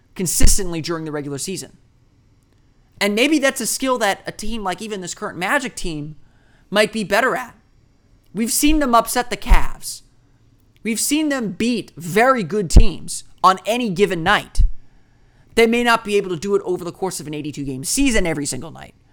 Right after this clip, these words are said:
but that one big game can spark some confidence, can create some stakes, can put young teams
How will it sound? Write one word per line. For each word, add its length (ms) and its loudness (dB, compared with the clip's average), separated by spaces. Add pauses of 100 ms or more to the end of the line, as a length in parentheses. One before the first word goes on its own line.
(840)
but 300 2
that 200 0
one 580 -2
big 240 0
game 560 4 (600)
can 100 -6
spark 340 2
some 160 -8
confidence, 720 0 (520)
can 140 -6
create 340 -2
some 140 -6
stakes, 280 -6
can 260 -6 (420)
put 180 0 (400)
young 380 6
teams 680 6